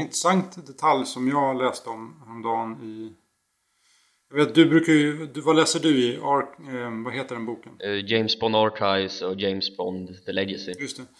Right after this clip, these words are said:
Speaker 1: För jag köpte ju, ja, vad var det, för några månader sedan, eh, Some Kind of Hero. Eh, en ganska tjock bok om hela serien. Ett, eh, varje film är ett kapitel.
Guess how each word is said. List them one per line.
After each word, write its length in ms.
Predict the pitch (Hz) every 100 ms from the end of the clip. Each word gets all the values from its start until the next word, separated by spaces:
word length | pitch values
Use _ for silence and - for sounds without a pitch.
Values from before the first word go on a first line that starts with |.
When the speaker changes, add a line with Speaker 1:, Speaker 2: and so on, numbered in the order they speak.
| - - _ -
Speaker 1:
För 60 | 143
jag 240 | 151 151 156
köpte 360 | 151 - -
ju, 480 | 131 127 123 120 120 143
ja, 300 | 131 127 131
vad 80 | 120 127
var 80 | 139
det, 60 | -
för 80 | 127
några 100 | 123
månader 180 | 120 120
sedan, 240 | 120 120 135
eh, 140 | 131
Some 280 | 117 160 143
Kind 220 | - 143 131
of 160 | 127
Hero. 420 | 170 139 123 120 - _ _ _ - - - -
Eh, 340 | 123 117 110 104 98 151
en 40 | 139
ganska 200 | 127 123
tjock 480 | 135 123 - - - 139
bok 480 | 123 120 - - _
om 140 | 127
hela 200 | 120 120
serien. 500 | 117 127 113 120 131 143
Ett, 160 | 135 139
eh, 420 | 139 151 143 139
varje 240 | 135 131
film 320 | 135 135 123
är 40 | 123
ett 100 | 123
kapitel. 400 | 117 120 - 127